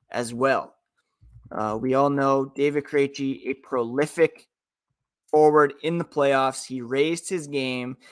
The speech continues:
year in and year out in the postseason. And here are his final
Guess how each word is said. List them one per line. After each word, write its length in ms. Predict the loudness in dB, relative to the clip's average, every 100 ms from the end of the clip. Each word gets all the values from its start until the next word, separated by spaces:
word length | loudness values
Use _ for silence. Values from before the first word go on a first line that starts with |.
| _ _
year 320 | -2 2 2
in 240 | 2 -2 -2
and 180 | -2
year 200 | -2 0
out 240 | 2 0 -4 _ _ _ _ -6
in 180 | -4 -4
the 60 |
postseason. 800 | 0 0 0 -2 -10 -10 -12 -14 -18 _ _ _ _ _ _ _ _ -20 -18 -8
And 640 | -4 -2 -2 -2 -6 -8 -10 -12 -16 _ _ _ _ _ _ _ _ _ _ _ _ _
here 340 | _ -2 0 2
are 160 | 0
his 240 | -2 -4 -8
final 640 | -4 -2 -2 -4 -6 -10